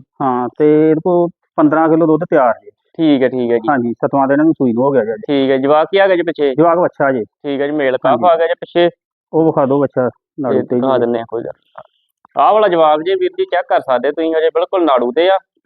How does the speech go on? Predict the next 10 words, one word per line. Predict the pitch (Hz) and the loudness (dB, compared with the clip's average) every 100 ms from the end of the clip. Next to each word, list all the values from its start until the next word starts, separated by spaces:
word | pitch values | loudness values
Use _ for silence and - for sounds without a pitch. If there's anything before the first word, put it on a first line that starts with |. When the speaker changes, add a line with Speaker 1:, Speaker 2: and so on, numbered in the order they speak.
| _ _ _ _ _ _ - | _ _ _ _ _ _ -14
Speaker 2:
ਤੇ | |
ਛੇ | 160 160 165 | 0 2 4
ਤੋਂ | 185 | 2
ਸੱਤ | 165 151 156 | 2 0 0
ਦਿਨ | 165 180 | -2 0
ਹੋਏ | 202 165 | 2 2
ਆ | |
ਜੇ | 170 | 2
ਸੂਈ | 180 160 160 | 0 0 0
ਨੂੰ | 175 | 0